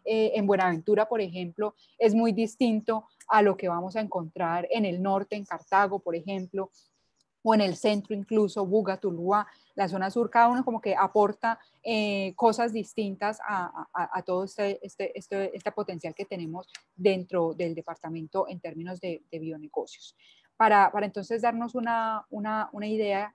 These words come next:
de, de todo el potencial que tiene el Valle del Cauca, les voy a mostrar muy rápidamente algunas cifras y estamos hablando de que en el departamento del Valle del Cauca, eh, lo más importante dentro de nuestra, dentro de nuestro pib es precisamente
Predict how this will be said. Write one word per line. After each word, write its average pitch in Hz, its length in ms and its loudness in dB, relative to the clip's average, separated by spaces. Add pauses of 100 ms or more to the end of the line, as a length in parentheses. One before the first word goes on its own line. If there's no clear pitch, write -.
(120)
de, 175 300 -4
de 165 160 -10
todo 175 180 -2
el 202 200 -2
potencial 170 500 -4
que 196 80 -10
tiene 202 180 -10
el 196 100 -6
Valle 196 180 -2
del 180 100 -2
Cauca, 165 260 -6
les 196 140 -2
voy 165 100 -6
a 170 40 -8
mostrar 185 300 -8
muy 175 120 -12
rápidamente 185 720 -8 (220)
algunas 190 640 0 (220)
cifras 262 640 2 (260)
y 214 120 2
estamos 214 340 2
hablando 202 540 2
de 214 200 0
que 185 220 -2
en 180 80 -4
el 170 80 -8
departamento 175 500 -6
del 226 120 -4
Valle 185 220 -4
del 208 120 -4
Cauca, 180 480 -6 (460)
eh, 208 360 4
lo 214 140 4
más 233 180 8
importante 254 600 4
dentro 226 400 0
de 190 340 -2
nuestra, 190 720 0
dentro 190 300 -4
de 185 60 0
nuestro 185 300 -4
pib 302 280 0
es 214 180 -2
precisamente 208 840 -2